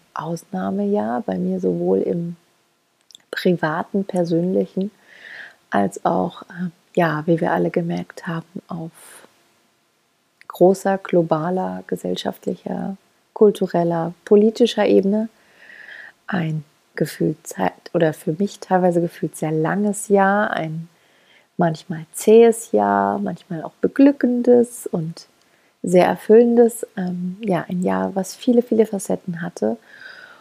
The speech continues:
Und, ähm, zu diesem Ausnahmejahr passt es irgendwie, dass ich jetzt hier die letzte Folge bei uns im Wohnzimmer aufnehme und nicht im Kleiderschrank.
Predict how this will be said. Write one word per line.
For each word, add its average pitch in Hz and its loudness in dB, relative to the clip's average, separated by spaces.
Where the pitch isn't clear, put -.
Und, 180 -2
ähm, 175 -6
zu - -6
diesem 180 -4
Ausnahmejahr 175 0
passt - -10
es - -8
irgendwie, 175 0
dass 170 -4
ich - -20
jetzt 175 -6
hier 180 -2
die 175 0
letzte 180 -4
Folge 180 -2
bei - -4
uns 170 -6
im 180 -4
Wohnzimmer 202 2
aufnehme 185 -6
und 180 -14
nicht - -10
im 247 -6
Kleiderschrank. 254 -6